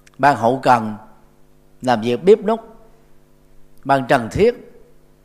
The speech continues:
rồi ban vệ sinh, rồi ban hộ niệm, rồi ban phụng sự cho các hoạt động an sinh xã hội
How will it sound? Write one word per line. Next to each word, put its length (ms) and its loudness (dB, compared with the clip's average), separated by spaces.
rồi 80 -16
ban 200 -2
vệ 160 0
sinh, 320 0
rồi 60 -12
ban 160 4
hộ 240 2
niệm, 440 -2
rồi 140 0
ban 240 4
phụng 280 0
sự 260 0
cho 120 0
các 180 0
hoạt 240 0
động 340 0
an 260 -4
sinh 140 -4
xã 160 -4
hội 340 -6